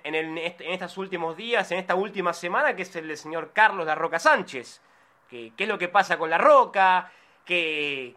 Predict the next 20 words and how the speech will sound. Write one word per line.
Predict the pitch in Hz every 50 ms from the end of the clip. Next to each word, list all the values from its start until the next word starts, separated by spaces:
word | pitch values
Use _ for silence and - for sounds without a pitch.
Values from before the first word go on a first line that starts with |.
| _ -
que | 170 185
algunos | 196 220 240 262 247 233 208
dijeron | 190 180 185 202 214 208 208 190 180
que | 185 185 190 202 208 208 202 - - _
ya | - - - 196 196
iba | 220 208 202
a | 185
renovar | 175 175 170 180 190 185
ahora | 180 180 196 196 185
el | 175
contrato | 175 175 180 180 185 233 269 262 262 - 233 196 180
por | 175 175 175 190 185 -
los | 170 156 156 156 - -
objetivos | 170 151 - 175 175 - 196 190 175
cumplidos, | 180 - 175 185 180 233 294 285 247 214 208 190 -
por | - 170
la | 165 165
cantidad | 165 170 165 170 175 175 175
de | 170 170
partidos. | 180 185 185 180 285 254 220 196 190 180 -